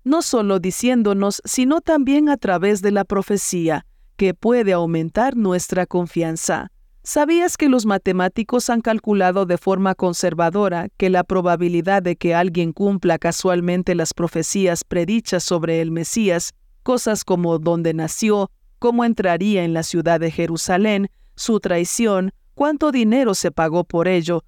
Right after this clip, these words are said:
su crucifixión, entre otras, dando como resultado una entre diez a la decimoséptima potencia?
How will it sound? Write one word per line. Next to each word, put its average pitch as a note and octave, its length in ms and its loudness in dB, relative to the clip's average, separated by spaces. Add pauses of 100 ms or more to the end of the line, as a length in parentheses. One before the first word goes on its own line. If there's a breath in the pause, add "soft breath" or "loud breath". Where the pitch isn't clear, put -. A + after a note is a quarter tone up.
(120)
su A#3 300 -2
crucifixión, G#3 1120 -2
entre E3+ 360 -2
otras, F#3+ 480 -2 (320)
dando A3 360 2
como F#3 300 0
resultado F#3 840 0
una B3 420 2
entre E3+ 320 -2
diez G3 460 0
a F3+ 140 0
la E3+ 180 2
decimoséptima G#3 1040 0
potencia? B3 680 0